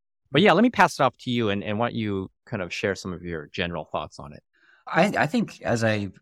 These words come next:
Speaker 2: as I mentioned to you before, when we started this list, I was excited to watch this movie again because I remembered it just being an exceptional film.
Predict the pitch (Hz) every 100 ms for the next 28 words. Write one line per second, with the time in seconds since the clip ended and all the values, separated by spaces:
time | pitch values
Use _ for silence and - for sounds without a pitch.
0 | _ 110 110 113 110 98 104 143 135 104
1 | 95 92 101 110 110 - 107 95 98 -
2 | 101 123 - - - - 113 107 98 98
3 | 107 104 98 98 101 - 95 98 107 104
4 | 98 98 95 107 120 95 90 - 92 -
5 | - - - - - - - - - 104
6 | - - 98 80 67 - 92 95 78